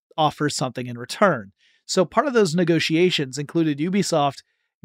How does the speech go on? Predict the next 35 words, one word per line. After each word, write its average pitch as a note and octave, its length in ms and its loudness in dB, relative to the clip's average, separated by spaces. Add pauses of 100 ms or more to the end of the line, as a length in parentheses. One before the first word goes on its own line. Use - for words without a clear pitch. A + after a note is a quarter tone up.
guaranteeing F#3 580 2
that E3 100 -4
they D#3+ 100 2
would D#3+ 140 0
hire D#3 280 4
a D3 60 -2
certain G3 300 -4
number E3+ 260 0
of D3 80 -2
people C#3+ 460 -4 (180)
in G3+ 240 4
Singapore C3+ 720 -6 (400)
to - 80 -8
staff C#3+ 340 2
the C#3+ 120 -4
office. A2+ 540 -8
So - 120 -8
they D3 80 0
wouldn't D3+ 260 -2
just C#3 160 -4
be C3 280 -2 (360)
bringing D3+ 360 -2
people C3+ 420 -4 (140)
to G3 260 2
Singapore C3+ 560 -4
to B2+ 160 -12
do A#2+ 200 -10
it. B2 200 -10
They C#3+ 140 -2
would C3 100 -2
be C3+ 80 -4
hiring C#3+ 640 0
from C#3+ 360 0 (460)
the D3 80 -6
developer C#3 760 0